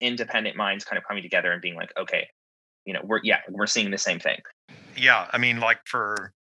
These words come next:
Speaker 2: twenty or thirty years, I thought I was, you know, the badass typer, right? But, um, but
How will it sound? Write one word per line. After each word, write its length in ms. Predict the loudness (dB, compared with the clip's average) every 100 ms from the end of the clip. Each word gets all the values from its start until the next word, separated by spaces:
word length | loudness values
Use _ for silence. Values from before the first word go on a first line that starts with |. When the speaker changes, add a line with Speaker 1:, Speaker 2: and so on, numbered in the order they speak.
| _ _
Speaker 2:
twenty 340 | -2 2 6
or 100 | 6
thirty 340 | 6 6 6 6
years, 560 | 0 0 2 0 -2 -4
I 100 | -4
thought 240 | -2 -2
I 80 | -4
was, 360 | -6 -4 -4 -2
you 100 | -2
know, 220 | -2 -6 -14
the 60 | -2
badass 640 | 0 2 0 0 -2 -4
typer, 420 | 0 -2 -2 -12 -16 _
right? 240 | 0 0 0 _
But, 200 | -4 -4 _
um, 680 | -2 0 0 -2 -6 -10 -10 -6
but 140 | -6